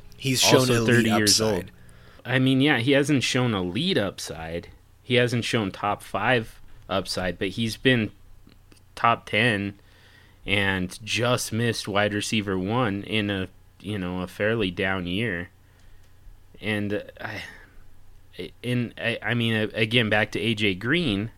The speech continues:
Speaker 2: I mean, very similar situation, but the difference is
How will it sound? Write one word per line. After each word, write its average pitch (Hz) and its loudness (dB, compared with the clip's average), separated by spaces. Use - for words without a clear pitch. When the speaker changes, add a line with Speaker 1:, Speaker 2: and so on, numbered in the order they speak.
Speaker 2:
I 101 -2
mean, 98 -2
very 143 4
similar 113 0
situation, 110 0
but 104 -4
the 110 -6
difference 127 -2
is 98 -4